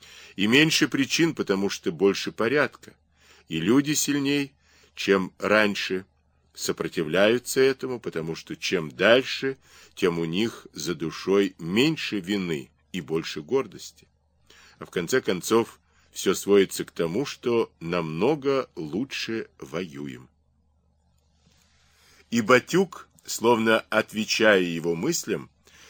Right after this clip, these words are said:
сказал в сущности о том же самом. "Когда шли по Крыму, глядишь, иной раз в степь и видишь.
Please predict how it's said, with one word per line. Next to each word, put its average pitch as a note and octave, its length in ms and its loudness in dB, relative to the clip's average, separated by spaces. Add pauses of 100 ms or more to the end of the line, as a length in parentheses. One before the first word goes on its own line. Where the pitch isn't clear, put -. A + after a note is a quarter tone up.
(160)
сказал D3 640 4
в - 60 -16
сущности D3 880 -4
о F2 100 -4
том G#2+ 280 -4
же F#2 120 -8
самом. B1+ 460 -8 (1600)
"Когда A#2 420 6
шли A#2 380 2
по G2+ 240 2
Крыму, A#2+ 680 2 (640)
глядишь, C3+ 760 -4 (160)
иной F#2 340 -2
раз G2 440 -2 (120)
в - 80 -18
степь - 640 -2 (520)
и C3+ 120 -4
видишь. - 680 -14